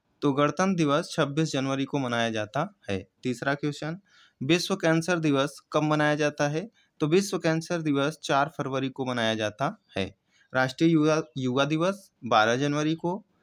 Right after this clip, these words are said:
गणतंत्र दिवस छब्बीस जनवरी को और विश्व कैंसर दिवस चार फरवरी को मनाया जाता है। तो, तो चलिएगा दोस्तों अगली स्लाइड की ओर चलते हैं। हमारा चौथा प्रश्न है,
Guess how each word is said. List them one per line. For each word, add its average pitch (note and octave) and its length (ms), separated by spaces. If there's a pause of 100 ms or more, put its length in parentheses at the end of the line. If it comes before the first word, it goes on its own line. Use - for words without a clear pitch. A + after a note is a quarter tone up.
(280)
गणतंत्र D3 540
दिवस D#3+ 580
छब्बीस B2 400
जनवरी D3+ 380
को E3+ 360 (280)
और C3 120
विश्व D#3+ 300
कैंसर C#3 400
दिवस D#3 400
चार C#3 300
फरवरी B2+ 260
को C#3 120
मनाया A2+ 300
जाता G#2+ 380 (220)
है। G2+ 80 (220)
तो, A#2+ 80
तो - 140 (180)
चलिएगा C#3 300
दोस्तों D3 360 (100)
अगली B2+ 220
स्लाइड C#3 280
की - 120
ओर C3+ 60
चलते C#3 300
हैं। E3 280 (640)
हमारा D#3+ 480 (120)
चौथा D#3 300
प्रश्न E3+ 300
है, F3+ 220